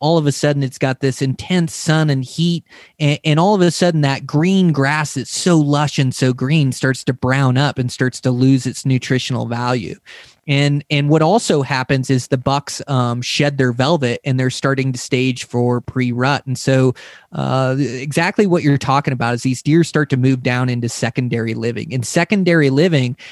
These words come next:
is now not in these open alpine basins up top and these chutes and slides and places. They just get down off the mountain a thousand feet, a thousand to two thousand feet.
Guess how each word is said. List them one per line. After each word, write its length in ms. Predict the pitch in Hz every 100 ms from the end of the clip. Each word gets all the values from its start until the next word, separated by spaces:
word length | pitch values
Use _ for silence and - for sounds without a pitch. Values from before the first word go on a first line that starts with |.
| -
is 160 | 147 143
now 340 | 151 165 156
not 300 | 139 151 135
in 160 | 143 143
these 200 | 127 -
open 320 | 147 143 156 135
alpine 360 | 135 139 131
basins 500 | 123 131 139 135 127
up 140 | 127 -
top 400 | - 139 127 -
and 160 | 127
these 100 | 127
chutes 360 | 120 135 135 -
and 120 | 127
slides 380 | - 160 202 175
and 140 | 156
places. 440 | 147 147 - 135 - - - _
They 120 | 175
just 260 | 165 240 -
get 220 | 240 -
down 260 | 160 180 185
off 200 | 170 -
the 60 |
mountain 320 | 139 156 135
a 60 | 135
thousand 640 | - 139 147 156 143 135
feet, 340 | - 151 143 -
a 60 | 131
thousand 460 | 160 160 180 175 156
to 80 |
two 220 | - - 151
thousand 480 | 151 151 139 131
feet. 380 | - 185 156 127